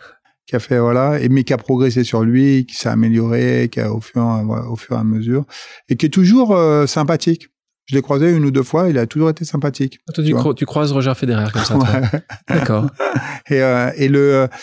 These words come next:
Speaker 1: et derrière, euh, voilà, lui, puis, euh, voilà, le, le magicien Zizou, quoi.
Speaker 2: Ah. Lui aussi, tu l'as, tu le croises ?
Speaker 1: Non, je l'ai jamais croisé, lui.
Speaker 2: Ouais,
Speaker 1: Tiens,
Speaker 2: donc
Speaker 1: par
Speaker 2: Zi-,
Speaker 1: contre, j'ai, euh,
Speaker 2: Zidane. Donc là aussi, tu, tu sais soit c'est son histoire qui t'in-, qui t'interpelle, son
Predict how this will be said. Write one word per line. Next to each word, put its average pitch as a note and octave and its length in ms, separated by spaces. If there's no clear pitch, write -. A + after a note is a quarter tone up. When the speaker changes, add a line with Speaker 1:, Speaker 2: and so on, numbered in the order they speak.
Speaker 1:
et C#3+ 140
derrière, D#3+ 400
euh, C3+ 220
voilà, C3 280
lui, C3+ 480
puis, A2+ 300
euh, A2 100
voilà, A#2 280
le, A#2 200
le A#2 160
magicien A#2 760
Zizou, A2+ 300
quoi. A2 200
Speaker 2:
Ah. A2 240
Lui C3 100
aussi, E3 160
tu D#3+ 100
l'as, D3 180
tu C#3+ 120
le - 40
croises ? D3+ 360
Speaker 1:
Non, C3 200
je B2 100
l'ai C3+ 80
jamais D3 240
croisé, B2+ 320
lui. A2+ 140
Speaker 2:
Ouais, A2+ 180
Speaker 1:
Tiens, A2 180
Speaker 2:
donc G2+ 60
Speaker 1:
par G#2+ 100
Speaker 2:
Zi-, G#2+ 100
Speaker 1:
contre, C#3 120
j'ai, A#2 100
euh, F#2+ 120
Speaker 2:
Zidane. G#2 500
Donc - 220
là B2+ 100
aussi, B2+ 180
tu, B2 240
tu - 120
sais A#2 80
soit G#2+ 240
c'est A#2 100
son A2 160
histoire C3 400
qui A#2+ 160
t'in-, A#2 160
qui - 240
t'interpelle, B2 540
son A2 340